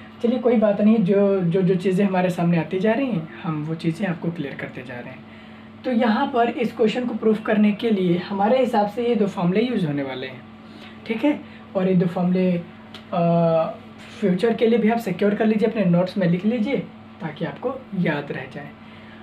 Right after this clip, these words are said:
अच्छा, इन फॉर्मूलों का क्या मतलब है? Sin इनवर्स X प्लस माइनस sin इनवर्स Y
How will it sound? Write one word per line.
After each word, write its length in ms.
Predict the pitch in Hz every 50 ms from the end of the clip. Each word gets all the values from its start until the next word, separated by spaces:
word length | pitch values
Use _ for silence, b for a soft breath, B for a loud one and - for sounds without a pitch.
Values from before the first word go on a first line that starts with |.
| B B
अच्छा, 400 | - 214 208 - 254 254 262 - - - -
इन 140 | 254 226 220
फॉर्मूलों 340 | - 220 202 208 214 220 214
का 120 | 214 202
क्या 180 | 185 - 202 185
मतलब 400 | 196 202 - 220 220 214 208 220
है? 160 | 226 240 226
Sin 300 | - - 214 208 233 240
इनवर्स 300 | 254 247 254 254 247 -
X 160 | 247 247 247 247 - - - - - - - - - - - - - - -
प्लस 240 | 226 226 233 226 -
माइनस 440 | 233 226 233 233 240 247 247 - - - - - - - - - - - - - - - - - - - - -
sin 200 | - 185 180 202
इनवर्स 320 | 220 226 233 240 220 - 254
Y 160 | 233 233